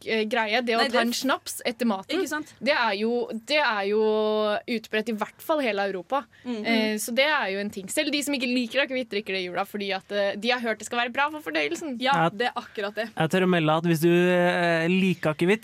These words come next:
Speaker 3: da er du sjuk i hodet.
Speaker 1: Nei, <laughs> jeg synes det er godt.
Speaker 2: Wow!
Speaker 1: Men uansett, er det bra for fordøyelsen?
Speaker 2: OK, så det, det som skjedde i tjue tjueén da,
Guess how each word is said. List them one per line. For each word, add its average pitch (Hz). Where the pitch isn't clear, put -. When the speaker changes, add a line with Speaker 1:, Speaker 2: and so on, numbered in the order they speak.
Speaker 3:
da 143
er 139
du 139
sjuk 131
i 135
hodet. 127
Speaker 1:
Nei, 339
<laughs> 330
jeg 277
synes 320
det 269
er 254
godt. 226
Speaker 2:
Wow! 311
Speaker 1:
Men 294
uansett, 277
er 254
det 277
bra 247
for 240
fordøyelsen? 247
Speaker 2:
OK, 226
så 240
det, 214
det 226
som 240
skjedde 220
i 220
tjue 226
tjueén 240
da, 202